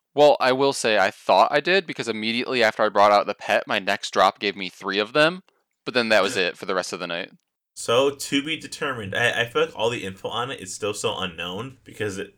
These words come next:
Speaker 2: no one has it yet. Or, I mean, people have it, but, like, not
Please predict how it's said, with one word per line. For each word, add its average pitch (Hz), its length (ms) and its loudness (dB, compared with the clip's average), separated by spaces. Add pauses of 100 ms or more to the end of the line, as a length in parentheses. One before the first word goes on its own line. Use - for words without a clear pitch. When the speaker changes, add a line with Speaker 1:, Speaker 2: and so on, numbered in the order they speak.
Speaker 2:
no 85 140 -10
one 113 160 -2
has 117 280 -4
it 107 100 -12
yet. 73 280 -8
Or, 98 240 -2
I 113 40 -14
mean, 113 120 -12
people 123 200 -16
have 101 240 0
it, 85 80 -8
but, 80 100 -8
like, - 240 -12 (800)
not 104 440 -2